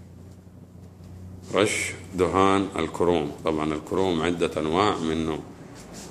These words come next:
الكروم المزركش زي ما احنا شايفين بجميع الألوان، يمكن استخدامه لشبك السيارات، للطيس،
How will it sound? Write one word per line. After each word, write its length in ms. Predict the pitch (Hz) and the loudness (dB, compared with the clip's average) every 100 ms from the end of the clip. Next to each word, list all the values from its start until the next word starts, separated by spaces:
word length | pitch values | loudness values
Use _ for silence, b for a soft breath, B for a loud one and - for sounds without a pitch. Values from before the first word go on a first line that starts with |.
| - - | -12 -6
الكروم 580 | - - 85 85 78 71 | -4 2 6 6 6 2
المزركش 720 | 76 76 85 87 92 98 - | -2 4 4 4 2 0 0
زي 60 | 78 | -4
ما 100 | 76 | -4
احنا 160 | 76 73 | -4 -2
شايفين 680 | 78 76 - 85 92 92 92 - | 0 0 2 0 0 -2 -6 -10
بجميع 380 | 76 76 80 78 | -8 -2 0 0
الألوان، 520 | 78 76 78 92 - | 0 0 0 0 0
يمكن 260 | 82 76 78 | -4 -4 -6
استخدامه 680 | - 82 - 87 78 76 73 B B B - | -6 -8 -2 0 2 0 -6 B B B -14
لشبك 360 | 92 87 80 - | -4 0 0 0
السيارات، 800 | 76 - 76 71 73 82 80 - | -2 -2 -2 -2 2 4 4 0
للطيس، 840 | 76 - 87 85 80 73 - - | -8 -4 2 4 2 0 -4 -6